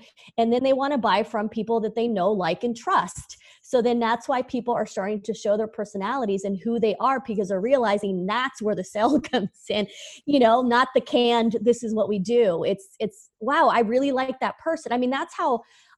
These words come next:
I get clients. It's not because they go to my business page and they see what I've done. It's because they follow my journey and they feel like they know who I am. So then they feel like that's someone I can actually work with and I feel comfortable with.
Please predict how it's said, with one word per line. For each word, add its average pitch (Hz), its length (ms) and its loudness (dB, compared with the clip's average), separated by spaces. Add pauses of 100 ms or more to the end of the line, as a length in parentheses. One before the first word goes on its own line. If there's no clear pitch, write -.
I 294 220 4
get 240 280 0
clients. 196 500 -2
It's 226 160 -4
not 285 240 -2
because 233 320 -2
they 220 120 2
go 226 160 2
to 220 100 0
my 196 140 0
business 208 340 -4
page 208 220 0
and 190 100 -2
they 180 80 -4
see 220 180 -6
what 196 160 0
I've 170 160 -4
done. 262 220 0
It's 214 140 -4
because 208 260 -4
they 190 220 -4
follow 220 260 0
my 202 240 -2
journey 190 640 -4
and 196 120 -2
they 190 80 -2
feel 220 200 -4
like 202 180 0
they 190 100 -4
know 202 160 0
who 196 200 -4
I 175 80 -4
am. 226 400 -2 (240)
So - 180 0
then 240 140 2
they 233 120 0
feel 233 240 -2
like 208 220 2
that's 220 320 -6
someone 208 240 -4
I 185 100 -4
can 190 160 -10
actually 185 360 -6
work 262 360 2
with 208 260 2
and 196 100 -4
I 196 60 -4
feel 202 300 -4
comfortable 233 540 -4
with. 180 240 0